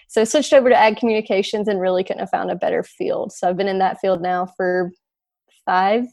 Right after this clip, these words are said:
years, six years almost, which seems like a really long time now that I say that out loud. Um, but my day-to-day job,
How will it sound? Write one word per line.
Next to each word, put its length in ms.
years, 440
six 240
years 220
almost, 440
which 360
seems 280
like 100
a 80
really 160
long 220
time 280
now 120
that 100
I 100
say 280
that 300
out 300
loud. 440
Um, 240
but 160
my 300
day-to-day 640
job, 380